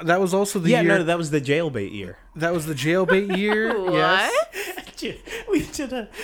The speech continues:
Speaker 2: we did a presentation of what you wanted to be when you grow up, and it was a PowerPoint presentation, and Jimmy made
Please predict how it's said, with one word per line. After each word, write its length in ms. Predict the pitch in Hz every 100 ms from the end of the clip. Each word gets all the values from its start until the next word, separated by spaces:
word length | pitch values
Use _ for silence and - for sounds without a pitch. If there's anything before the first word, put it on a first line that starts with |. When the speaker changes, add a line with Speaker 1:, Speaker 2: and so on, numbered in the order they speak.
| -
Speaker 2:
we 140 | - 226
did 280 | 202 196 190
a 160 | -
presentation 800 | 160 185 170 160 160 151 - 131
of 160 | 117 110
what 220 | 120 110
you 160 | 120 113
wanted 300 | 110 107 107
to 80 |
be 180 | 104 110
when 160 | 104 98
you 80 | 92
grow 240 | 90 87
up, 240 | 87 92 - _ _ -
and 320 | 98 95 92
it 80 | 90
was 180 | 98
a 120 | 92 90
PowerPoint 720 | - 117 120 107 95 90 90 - -
presentation, 640 | 101 90 90 95 90 98
and 140 | 92
Jimmy 360 | 92 101 95 92 - -
made 280 | 98 92